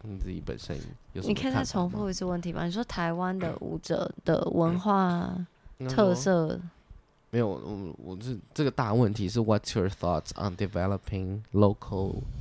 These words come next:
Speaker 1: and individual style while respecting the roots of the culture？
Speaker 2: 我觉得，就是，我觉得这是，这又是一个非常，叫什么？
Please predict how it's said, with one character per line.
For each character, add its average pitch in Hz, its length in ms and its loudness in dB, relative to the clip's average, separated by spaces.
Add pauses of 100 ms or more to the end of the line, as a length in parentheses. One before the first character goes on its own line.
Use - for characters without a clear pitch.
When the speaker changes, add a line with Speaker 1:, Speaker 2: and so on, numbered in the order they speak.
(600)
Speaker 1:
and 101 140 2
individual 95 440 4
style 78 380 0
while 80 180 4
respecting - 560 -4
the 78 80 -2
roots 76 340 -4
of - 120 -8
the 71 120 -8
culture？ - 380 -12 (560)
Speaker 2:
我 208 80 -2
觉 220 180 -2
得， 277 300 0 (720)
就 262 120 2
是， 247 540 6 (600)
我 202 60 2
觉 269 120 4
得 302 60 4
这 294 180 4
是， 262 400 2 (800)
这 269 140 2
又 262 140 8
是 247 200 6
一 202 40 8
个 190 100 10
非 196 380 4
常， 170 340 -2
叫 170 160 4
什 165 80 0
么？ 160 240 -8